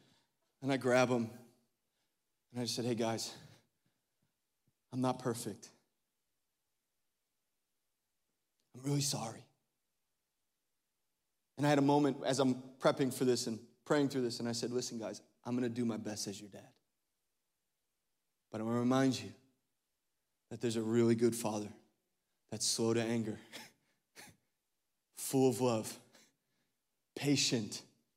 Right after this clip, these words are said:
kind, gentle. I'm trying to be that way, but he loves you." Because I want them to know, even at this age,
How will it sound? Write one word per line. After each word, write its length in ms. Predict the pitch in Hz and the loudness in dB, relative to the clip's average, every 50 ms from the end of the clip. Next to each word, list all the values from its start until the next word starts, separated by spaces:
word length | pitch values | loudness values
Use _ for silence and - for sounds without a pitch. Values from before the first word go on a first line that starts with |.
| _ _ _ _ _ _ _ _ _ _ - - | _ _ _ _ _ _ _ _ _ _ -12 -6
kind, 680 | - - 147 147 143 135 131 123 110 98 101 101 - - _ _ _ _ _ _ _ _ _ _ _ _ - 120 | 0 2 4 4 4 4 2 0 -2 -4 -8 -12 -16 -20 _ _ _ _ _ _ _ _ _ _ _ _ -18 -10
gentle. 760 | 110 - - 160 156 151 139 139 - - 127 107 98 - - - _ _ _ _ _ _ _ _ _ _ _ _ _ _ _ _ - | -4 0 4 6 6 6 6 2 0 -2 -2 -2 -4 -6 -12 -20 _ _ _ _ _ _ _ _ _ _ _ _ _ _ _ _ -4
I'm 80 | 143 | -2
trying 220 | 139 - 156 151 151 | 2 6 6 6 6
to 60 | 143 | 6
be 200 | 120 156 156 156 | 6 8 8 10
that 220 | 147 143 135 131 | 10 8 8 8
way, 240 | 131 135 131 127 117 - - - - - - _ _ _ _ _ _ _ _ - | 8 6 4 4 2 -2 -8 -16 -20 -20 -20 _ _ _ _ _ _ _ _ -6
but 100 | 117 117 | 0 4
he 140 | 131 151 | 6 6
loves 360 | 139 135 131 135 127 113 120 131 | 8 8 8 6 6 4 4 6
you." 240 | 131 123 110 104 - - - - - _ _ _ _ _ _ _ _ _ _ _ _ _ _ _ - | 6 6 4 2 -6 -10 -16 -20 -20 _ _ _ _ _ _ _ _ _ _ _ _ _ _ _ -4
Because 200 | 139 147 147 135 | 0 2 4 6
I 60 | 135 | 6
want 220 | 139 156 151 135 | 6 4 4 4
them 180 | - - - 175 | 4 2 2 2
to 120 | - 156 | 2 2
know, 180 | 143 143 135 135 | 4 4 4 4
even 200 | 135 147 143 135 | 4 4 4 2
at 160 | 123 104 - | 0 0 0
this 220 | 131 135 135 - - - | 0 0 0 -2 -6 -4
age, 400 | 143 143 151 156 151 - - - | -4 -2 -2 -2 -2 -6 -10 -12